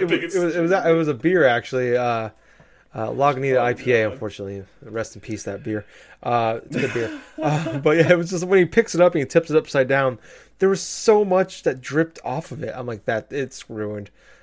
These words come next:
Speaker 2: Uh, s-
Speaker 1: Oh my God. But I'll tell you this right now. It's like, the best things inside that entire Game Awards stuff, man, there were so many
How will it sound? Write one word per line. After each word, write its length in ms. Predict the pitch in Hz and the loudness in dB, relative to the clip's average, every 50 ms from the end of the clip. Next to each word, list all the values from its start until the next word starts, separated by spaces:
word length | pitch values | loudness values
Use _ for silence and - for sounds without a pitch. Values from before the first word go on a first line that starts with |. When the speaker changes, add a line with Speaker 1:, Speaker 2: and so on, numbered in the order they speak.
| - _ - | -20 _ -8
Speaker 2:
Uh, 440 | 156 135 123 123 120 117 117 117 - - _ _ _ _ - | -2 0 0 0 0 -4 -6 -8 -10 -10 _ _ _ _ -16
s- 160 | - - - - _ - | -16 -16 -16 -16 _ -4
Speaker 1:
Oh 240 | - - 135 147 139 | 0 0 0 0 0
my 160 | 113 101 98 | 0 -2 -2
God. 400 | - - 120 123 113 98 92 - - - _ _ | -2 0 2 2 4 2 0 -2 -8 -20 _ _
But 100 | - 120 | -4 -2
I'll 80 | 127 131 | -2 -2
tell 160 | 131 - 190 180 | -2 -2 -4 -2
you 140 | 156 123 | -2 -4
this 300 | 107 123 135 135 135 - | -4 -4 -6 -6 -6 -6
right 200 | 104 98 90 87 | -4 -4 -4 -4
now. 280 | - 90 92 90 87 87 | -4 -8 -8 -6 -6 -8
It's 160 | 90 - - | -10 -10 -6
like, 260 | 101 90 85 85 - _ _ _ _ _ _ _ _ _ _ _ _ - | -6 -6 -6 -6 -10 _ _ _ _ _ _ _ _ _ _ _ _ -16
the 80 | - | -16
best 420 | - - - 202 233 240 233 - - | -14 -10 -6 -6 -6 -6 -6 -10 -10
things 480 | 170 160 143 135 131 127 127 - - _ _ _ _ _ - | -10 -8 -6 -6 -6 -6 -8 -12 -20 _ _ _ _ _ -8
inside 420 | - 131 131 131 - - 139 127 123 | -6 -4 -4 -4 -2 0 0 0 0
that 140 | 127 110 107 | -2 -4 -6
entire 360 | 101 - - 117 117 117 113 | -8 -8 -4 -2 0 0 0
Game 300 | 113 - 98 95 92 95 | -2 -8 -14 -14 -12 -12
Awards 380 | 95 92 90 98 101 98 - | -12 -10 -8 -8 -8 -8 -10
stuff, 380 | - - 110 98 101 98 - - _ _ _ _ _ _ _ _ | -14 -12 -10 -10 -10 -10 -12 -16 _ _ _ _ _ _ _ _
man, 260 | 117 127 139 127 120 117 | -14 -12 -12 -10 -10 -10
there 140 | 185 185 | -12 -12
were 100 | 160 156 | -10 -10
so 400 | 131 - - - - - 190 226 | -10 -8 -8 -10 -10 -10 -10 -10
many 440 | 220 202 190 143 117 101 95 92 - | -10 -10 -10 -10 -10 -10 -12 -16 -18